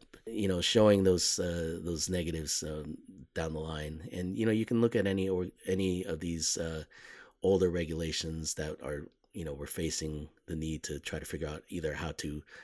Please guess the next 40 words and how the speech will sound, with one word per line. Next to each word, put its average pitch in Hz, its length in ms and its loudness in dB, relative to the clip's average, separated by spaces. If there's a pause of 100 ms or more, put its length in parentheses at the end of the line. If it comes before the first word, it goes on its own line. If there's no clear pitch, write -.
(120)
circumvent 98 560 4
or 85 100 0
overturn, 80 680 -4 (540)
you 113 80 -2
know, 98 100 6
e-, 104 440 -2
everything 107 360 4
like 90 180 2
cer-, 104 380 0
I 95 80 2
think 95 160 0
certificate 95 480 0
of 80 80 -2
need 95 320 0 (140)
is 101 140 0
another 95 280 2
one. 104 240 2 (220)
So, 110 220 10
so 113 180 6
I'm 104 120 6
sure 113 160 6
you've, 98 260 4
you've 98 500 -2
written 90 240 -2
about 80 300 -4
a, 82 300 -6
a - 20 -4
lot 82 220 -4
of 73 60 -4
these 78 200 -4
regulations 80 600 -4
that, - 180 6 (300)
<laughs> - 280 -12
again, - 240 6
well-intentioned 107 600 6
at 101 80 2
some 92 200 0
point, 90 300 0
but 82 240 0
perhaps - 540 -2